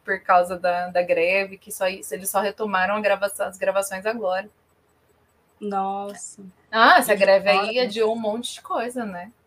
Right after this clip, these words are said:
Speaker 1: Um monte de
Speaker 2: Uhum.
Speaker 1: gravação, um monte de
Speaker 2: Mas sabe o que que eu lembrei esses dias do lançamento do Rochinol?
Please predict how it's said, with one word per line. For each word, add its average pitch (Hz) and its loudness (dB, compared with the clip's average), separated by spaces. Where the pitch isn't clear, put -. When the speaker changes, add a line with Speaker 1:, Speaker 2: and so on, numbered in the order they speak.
Speaker 1:
Um - -20
monte 180 -14
de 247 -14
Speaker 2:
Uhum. 202 -8
Speaker 1:
gravação, 190 -10
um - -20
monte - -20
de 214 -12
Speaker 2:
Mas 320 4
sabe 349 2
o 359 -12
que 392 -12
que 415 -6
eu 392 -2
lembrei 262 -6
esses 269 -12
dias 262 -8
do 269 -6
lançamento 269 -6
do 302 -4
Rochinol? 277 -4